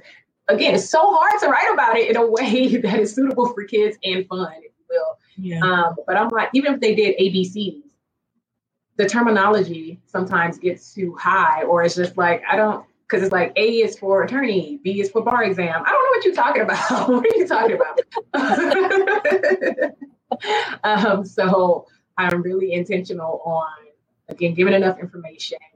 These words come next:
Speaker 1: and introducing, um, broadly, but not too broad, um, the concept of all these different careers that we have lined up. So after our, um, after engineers, people have said a lot about pilots.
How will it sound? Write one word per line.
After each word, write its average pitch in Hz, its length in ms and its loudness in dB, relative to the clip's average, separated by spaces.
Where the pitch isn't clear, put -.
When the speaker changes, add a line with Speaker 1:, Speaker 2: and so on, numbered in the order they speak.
Speaker 1:
and - 280 -8
introducing, - 600 -12
um, 156 320 -4
broadly, 180 480 4
but 170 160 -6
not 160 100 -4
too 214 280 -6
broad, 156 640 -4
um, 147 540 -4
the - 80 2
concept 170 580 0
of 160 220 2
all 160 140 0
these 151 160 -8
different 147 280 -10
careers 143 480 -8
that - 240 -8
we 151 120 -10
have 143 200 -6
lined 135 280 -10
up. - 160 -12
So 147 180 0
after 151 300 2
our, 143 420 0
um, - 240 -16
after 165 560 -2
engineers, 196 800 2
people 208 260 0
have 175 280 0
said 170 200 0
a 160 40 -2
lot 160 180 2
about 156 300 -4
pilots. 190 520 0